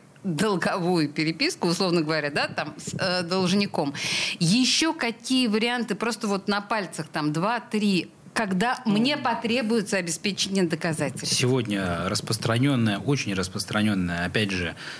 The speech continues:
Speaker 2: социальные сети, все переписываются, все общаются, много,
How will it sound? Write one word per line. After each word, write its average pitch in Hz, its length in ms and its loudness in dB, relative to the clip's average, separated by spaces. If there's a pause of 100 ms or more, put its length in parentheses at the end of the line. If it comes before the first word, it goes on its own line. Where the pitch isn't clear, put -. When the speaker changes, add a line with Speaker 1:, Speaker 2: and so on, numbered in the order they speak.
Speaker 2:
социальные 131 460 0
сети, 190 340 0
все 139 180 -2
переписываются, 151 800 0
все 113 220 -2
общаются, 117 840 0 (560)
много, 101 600 0